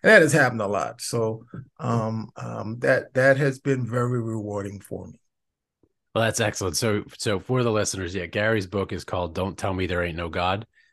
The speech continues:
Speaker 2: um, which is available on Amazon, and I will put the link in the description. For, for anyone who has read it, um, you know the stories. For me, I was able to, to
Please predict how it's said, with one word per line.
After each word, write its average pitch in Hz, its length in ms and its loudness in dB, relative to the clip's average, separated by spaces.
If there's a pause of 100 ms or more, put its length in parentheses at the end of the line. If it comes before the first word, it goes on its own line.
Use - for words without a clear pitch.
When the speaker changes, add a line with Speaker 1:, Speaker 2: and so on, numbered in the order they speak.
Speaker 2:
um, 90 380 -2
which 92 220 -2
is 101 180 -2
available 95 360 -2
on 90 120 -4
Amazon, 95 480 -4
and 87 100 -8
I 87 80 -6
will 90 220 -2
put - 160 -10
the 90 100 -8
link 90 320 -6
in 85 80 -4
the 85 80 -6
description. 98 640 -2 (640)
For, 107 440 2
for 120 160 -2
anyone 123 340 2
who 101 140 -2
has 113 340 0
read 123 180 2
it, 139 220 0 (120)
um, 92 420 -8
you 98 160 -4
know 98 220 0
the 104 140 -2
stories. 113 800 0
For 98 180 -8
me, 101 340 0
I 95 180 0
was 90 180 -4
able 90 220 -4
to, 87 180 -4 (140)
to 85 200 -6